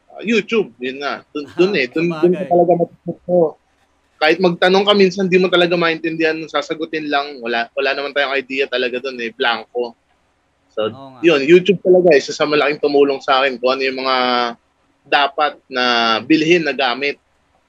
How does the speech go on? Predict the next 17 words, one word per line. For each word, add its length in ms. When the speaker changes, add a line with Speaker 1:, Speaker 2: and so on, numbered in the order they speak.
Speaker 1:
Tsaka 220
Speaker 2:
So, 100
Speaker 1:
ano 120
na 120
rin, 240
Speaker 2:
speaking, 60
Speaker 1:
experience. 800
Speaker 2:
oh, 180
speaking 380
of 100
gamit, 560
baka 400
may, 480
magkano 320
ba 80
yung 160
ano, 180